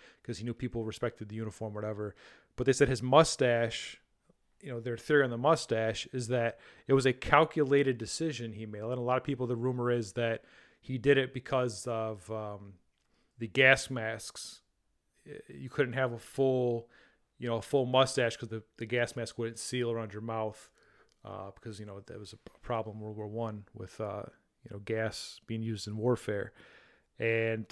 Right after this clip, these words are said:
this documentary says, well, that, that's not why he did it. Why, the reason why he did it is because the, the Hitler stash, as we all know th-, what it is, as it's called now, it, at the time it was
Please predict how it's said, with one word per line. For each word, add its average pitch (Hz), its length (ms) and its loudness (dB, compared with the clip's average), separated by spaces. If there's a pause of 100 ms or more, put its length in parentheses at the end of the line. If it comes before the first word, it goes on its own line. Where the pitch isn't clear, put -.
(140)
this 127 140 2
documentary 143 460 10
says, 123 260 8
well, 123 160 10
that, 120 100 2
that's 123 220 8
not 131 280 10 (260)
why 120 240 8
he 107 120 -4
did 131 220 10
it. 117 180 4
Why, 127 220 8
the 127 100 6
reason 143 260 4
why 131 100 8
he 113 80 -4
did 151 260 10
it 131 220 8 (380)
is 117 140 -2
because 117 720 2 (1200)
the, 113 160 2 (200)
the 110 100 -2
Hitler 151 460 8
stash, 120 580 6
as 101 100 -8
we 120 120 6
all 113 120 4
know 110 220 2
th-, 98 220 -12
what 113 140 0
it 101 100 -2
is, - 280 -6 (160)
as 95 140 -6
it's 95 140 -18 (100)
called 104 260 -2
now, 107 340 -2 (760)
it, 117 200 -4 (280)
at 127 80 2
the 123 80 2
time 160 300 10
it 131 60 4
was 123 220 2